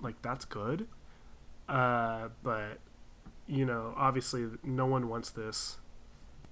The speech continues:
and, um, yeah, it, it, it's a huge blow. Like, losing last season,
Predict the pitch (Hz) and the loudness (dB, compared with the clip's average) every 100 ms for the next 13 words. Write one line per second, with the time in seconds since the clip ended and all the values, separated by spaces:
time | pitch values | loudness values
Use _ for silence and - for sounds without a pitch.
0 | - - 123 120 113 107 - 120 113 107 | -10 0 2 2 0 -4 -4 -2 0 -2
1 | 107 - - - - - - - - - | -6 -10 -16 -16 -16 -16 -14 -12 -14 -14
2 | - - - - - - - - - - | -18 -18 -18 -18 -18 -20 -18 -18 -16 -14
3 | - - - 143 143 117 - - - - | -14 -14 0 8 10 10 6 -8 -6 2
4 | 151 175 160 - 151 156 135 175 156 135 | 2 2 -4 0 4 4 6 6 6 6
5 | 127 117 120 117 143 127 135 151 151 151 | 6 6 4 2 2 2 8 10 10 8
6 | 139 135 135 - 139 127 120 | 6 4 4 6 6 6 2